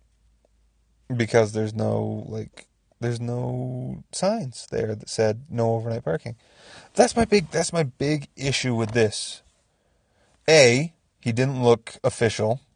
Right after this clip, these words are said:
Like, he didn't have some sort of, like, security jacket or Walmart parking enforcement, like, even a blue vest or a yellow vest.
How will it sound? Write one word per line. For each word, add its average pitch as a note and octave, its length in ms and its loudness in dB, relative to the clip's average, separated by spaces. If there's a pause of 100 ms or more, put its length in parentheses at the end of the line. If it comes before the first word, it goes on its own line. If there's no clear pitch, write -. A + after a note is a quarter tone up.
(280)
Like, G#2+ 160 -8
he A2 80 -8
didn't A2 240 -4
have A2+ 420 0
some A2+ 160 -10
sort A2+ 200 -6
of, A2 40 -4
like, A2+ 140 -6
security A2+ 480 -6
jacket A2 680 -2 (640)
or G#2 560 0
Walmart A#2+ 480 6
parking A#2 340 4
enforcement, A2+ 600 -2
like, A2+ 180 -6
even C#3 220 -8
a C3 60 0
blue A#2 340 0
vest A2+ 560 4 (360)
or A#2 140 2
a A#2 60 4
yellow A2+ 340 4
vest. A#2 600 2